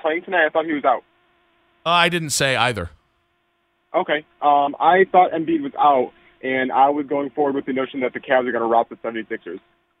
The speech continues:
Speaker 1: It's gonna be at least, uh, ten, at least a ten-point victory once they throw their, uh, their bench players in.
Speaker 2: All right, so let me ask you on that one. Are you willing to lock that one in?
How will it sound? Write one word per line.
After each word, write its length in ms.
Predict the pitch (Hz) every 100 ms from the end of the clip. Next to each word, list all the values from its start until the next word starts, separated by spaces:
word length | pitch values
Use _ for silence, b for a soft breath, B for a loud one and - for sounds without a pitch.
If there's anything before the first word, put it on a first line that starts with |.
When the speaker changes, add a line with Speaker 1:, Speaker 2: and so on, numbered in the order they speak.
| _ _ _
Speaker 1:
It's 140 | 120
gonna 140 | 147 131
be 120 | 131
at 100 | 123
least, 300 | 135 139 -
uh, 280 | 127 123 123 120 -
ten, 500 | 139 135 135 131 127 _ _
at 140 | 143
least 200 | 156 202 175
a 40 |
ten-point 400 | 185 160 170 139
victory 500 | 135 - 135 131 120 b b -
once 160 | 143 139
they 120 | 139
throw 220 | 143 135
their, 300 | 123 123 120
uh, 100 | 117
their 140 | 113 117
bench 220 | 117 113 -
players 220 | 107 104
in. 140 | 107 101 _ -
Speaker 2:
All 60 |
right, 200 | 165 156
so 180 | 123 165
let 160 | 147 175
me 140 | 180
ask 240 | 165 151 156
you 60 |
on 80 | 131
that 180 | 117 117
one. 140 | 113
Are 40 | 113
you 160 | 127
willing 260 | 139 151 143
to 60 |
lock 260 | 123 127 127
that 140 | 131
one 140 | 120 127
in? 260 | 120 143